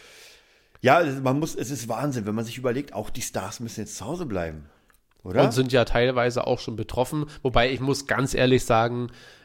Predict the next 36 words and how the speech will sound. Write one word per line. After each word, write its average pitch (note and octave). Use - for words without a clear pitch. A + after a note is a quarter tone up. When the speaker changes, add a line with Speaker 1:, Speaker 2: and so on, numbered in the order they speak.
Speaker 2:
äh, A2+
das, -
das -
juckt -
mich G#2
überhaupt G2
nicht, G2
ob -
Tom A2+
Hanks A2
jetzt A#2
mit A2+
seiner G#2
Frau G#2+
da, C3
Speaker 1:
<laughs> -
Speaker 2:
äh, A#2+
und B2
dann, A2+
also A#2+
in B2
den A2+
Staaten A2
ist B2+
das B2
ja A#2
so, A#2
gerade B2+
der, C#3+
der B2+
hat's -
doch -
gerade E3+
nicht G3+
verdient. D3
Speaker 1:
Ja. A#2